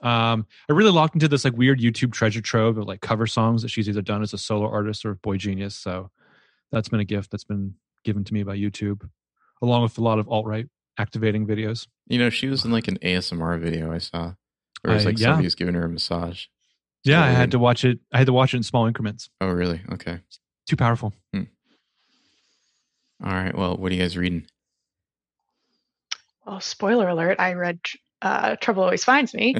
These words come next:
Speaker 1: <laughs> Ooh.
Speaker 3: Um, but, uh, prior to Trouble reading, uh, the most recent book I finished is called Bad Blood, Secrets and Lies in a Sil-, of a Silicon Valley Startup.
Speaker 1: Hmm.
Speaker 3: Um, it was written by a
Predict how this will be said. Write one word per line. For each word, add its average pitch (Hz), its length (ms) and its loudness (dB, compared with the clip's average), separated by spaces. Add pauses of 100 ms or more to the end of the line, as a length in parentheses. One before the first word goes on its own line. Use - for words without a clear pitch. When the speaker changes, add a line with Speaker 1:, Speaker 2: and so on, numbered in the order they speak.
(120)
Speaker 1:
<laughs> - 160 -8
Ooh. 165 180 -2
Speaker 3:
Um, 202 480 4 (360)
but, 208 300 6 (200)
uh, 208 220 2
prior 349 420 6
to 226 440 4
Trouble 180 540 4 (220)
reading, 202 440 2 (220)
uh, 196 220 6
the 196 100 -4
most 202 200 2
recent 254 240 4
book 233 120 2
I 208 100 4
finished 214 420 2
is 220 120 0
called 190 400 0
Bad 202 280 4
Blood, 208 380 2 (420)
Secrets 226 340 2
and 208 100 2
Lies 190 300 4
in 185 100 0
a 175 60 0
Sil-, 202 340 2
of 190 100 0
a 185 40 0
Silicon 208 400 2
Valley 190 260 2
Startup. 214 460 2 (440)
Speaker 1:
Hmm. 151 120 4
Speaker 3:
Um, 196 220 4
it - 40 4
was 202 160 2
written 214 240 2
by 196 520 4
a 185 400 2